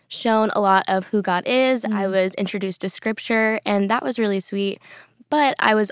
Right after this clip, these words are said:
Speaker 1: also under the belief that being a Christian meant following the rules. It
Speaker 2: Mm.
Speaker 1: meant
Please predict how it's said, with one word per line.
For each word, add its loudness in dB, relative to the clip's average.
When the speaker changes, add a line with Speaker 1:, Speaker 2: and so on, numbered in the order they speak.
Speaker 1:
also 0
under 2
the 0
belief -2
that 2
being 2
a -4
Christian -2
meant -4
following 0
the -2
rules. 2
It 0
Speaker 2:
Mm. 0
Speaker 1:
meant 0